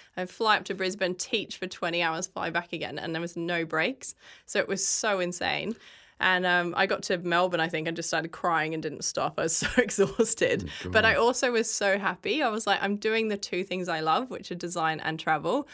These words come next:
Speaker 2: Mm-hmm.
Speaker 1: And I kind of felt like someone was gonna tap me on the shoulder and be like, "You can't do this. This isn't real life."
Speaker 2: Yeah.
Speaker 1: I was like, "I'm getting away with this. This is amazing."
Speaker 2: So did you find a situation where, you know, traveling around Australia, talking to a lot of young students, you know, I guess design schools as well, and the industry,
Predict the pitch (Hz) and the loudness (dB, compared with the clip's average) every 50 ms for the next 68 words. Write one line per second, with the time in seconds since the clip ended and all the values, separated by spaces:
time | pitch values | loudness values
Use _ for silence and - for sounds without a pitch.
0 | - - - - - 190 196 202 - - 220 220 208 - - 151 165 180 - - | -14 -10 -4 0 2 2 2 2 2 0 0 0 0 -2 0 0 0 0 -2 -4
1 | - 190 175 170 170 175 - 175 170 170 - - 196 - - - 160 156 156 165 | -6 -6 -4 -4 -6 -4 -6 -6 -6 -6 -6 -6 -6 -6 -6 -6 -6 -4 -6 -6
2 | 160 - 156 143 147 - 196 220 233 208 185 180 175 160 151 - - - 165 170 | -6 -6 -4 -4 -2 -2 -2 -2 -2 -2 -2 0 0 0 -2 -4 -6 -8 -8 -8
3 | - - - - - - - 107 110 156 165 - - 170 180 175 175 156 135 120 | -6 -6 -6 -6 -4 -4 -4 -2 -4 -4 -4 -6 -6 -6 -6 -6 -6 -8 -6 -4
4 | 135 160 156 151 139 143 190 240 - - - 101 202 196 196 196 196 185 190 185 | -4 -2 0 0 2 2 2 0 0 0 0 0 0 -2 -2 0 0 0 0 0
5 | 185 180 - - - - 262 339 392 381 381 370 359 359 349 349 359 349 349 349 | 0 0 -2 -2 -2 -2 -2 -2 -2 -2 -2 -2 -2 0 -2 -2 -2 -2 -2 -2
6 | - - 240 240 240 - 247 247 277 254 240 240 226 214 226 233 226 202 175 190 | -2 0 -2 -2 -2 -4 -6 -4 -4 -4 -4 -2 -4 -4 -4 -4 -2 -2 -4 -4
7 | 226 - _ _ - - - - 123 107 127 131 151 156 151 - 135 127 123 120 | -6 -10 _ _ -20 -14 -8 -6 -4 -4 -2 -2 -2 -4 -2 0 2 2 4 2
8 | 110 104 - 101 95 - 107 107 107 104 101 - - 104 98 95 95 98 95 95 | 2 0 -2 -6 -6 -2 0 2 2 2 0 -2 -2 -2 -2 0 2 2 4 4
9 | 95 95 92 92 90 90 - - - _ _ - 92 87 80 78 - - 107 101 | 4 4 2 2 2 0 -2 -4 -8 _ _ -8 -4 -4 -4 -4 -2 0 0 0
10 | 95 95 90 87 87 87 85 80 78 - - - 85 82 82 82 80 80 80 78 | 2 2 2 2 2 2 2 0 -2 -4 -4 -2 -2 0 0 0 0 0 -2 -4
11 | - - 85 85 85 85 85 82 80 80 80 80 78 80 78 - - - - 82 | -4 -4 -4 -2 -2 -2 -2 -2 0 0 0 0 -2 -2 -4 -6 -8 -6 -4 -4
12 | 80 80 78 73 - - - - - - _ _ _ _ - 80 80 78 76 - | -2 -2 -2 -4 -6 -8 -10 -10 -12 -14 _ _ _ _ -6 -4 -4 -4 -4 -8
13 | - - 85 87 92 - - - 80 82 80 85 90 85 - - 85 80 78 73 | -10 -8 -4 -4 -4 -4 -4 -4 -4 -2 -2 -2 -2 -4 -6 -8 -6 -6 -6 -6
14 | 78 73 78 80 80 80 80 78 - 76 80 80 78 76 73 69 73 80 82 85 | -6 -6 -4 -2 -2 -2 -2 -4 -4 -4 -2 -2 -2 -2 -2 -2 -2 -2 -2 -2
15 | 76 - - 69 67 71 98 | -4 -6 -8 -8 -10 -10 -10